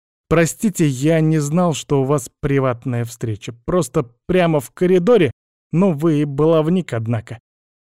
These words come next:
Слышали мы, будто в столице нравы свободные», однако Валентина Егоровна удивила. Понять можно, столько лет женщина одна.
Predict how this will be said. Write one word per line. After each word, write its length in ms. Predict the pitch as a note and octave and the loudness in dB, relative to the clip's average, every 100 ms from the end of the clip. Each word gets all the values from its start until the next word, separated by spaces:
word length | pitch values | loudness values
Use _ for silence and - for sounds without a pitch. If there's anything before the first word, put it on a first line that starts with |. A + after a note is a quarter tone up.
| _ _ _ | _ _ _
Слышали 560 | - A#3 C4+ F#3+ F#3+ E3+ | -2 0 2 2 2 4
мы, 180 | E3+ | 2
будто 380 | C3+ C#3 F#3 - | 0 -2 -2 -2
в 40 | C#3+ | -4
столице 460 | - C#3+ D3+ - | -2 -2 -2 0
нравы 380 | C3+ C#3 C#3 B2 | 0 2 2 0
свободные», 880 | A#2 B2 C3 B2 B2 A2+ A#2+ A#2 - _ | -4 -2 -2 -2 -4 -2 -4 -4 -8 _
однако 480 | D3 A2+ A#2 A#2 B2 | -8 -4 -4 -4 -4
Валентина 440 | A#2+ A#2+ A#2 C3 | -2 -4 -4 -2
Егоровна 640 | B2+ C3 C#3 C#3+ D3 E3+ F3 - | -2 -2 0 0 0 -4 -6 -12
удивила. 640 | G#3+ G3 A3 C#3 A2 G2 _ _ _ _ _ _ _ | -8 -4 -2 -2 -4 -6 _ _ _ _ _ _ _
Понять 440 | C#3 B2 C3+ D#3 C3+ | -2 0 -2 -4 -4
можно, 580 | C3+ G#3 F3+ B2 A2 | -2 -2 -2 -4 -6
столько 600 | G2 - - A#3 F3+ - D#3+ | -10 -8 -2 -2 -2 -2 0
лет 280 | E3+ E3+ | 0 -2
женщина 500 | A#2 C#3 A#2+ B2+ B2 | -2 -4 -4 -6 -4
одна. 320 | A#2+ A#2 A#2+ | -4 -4 -4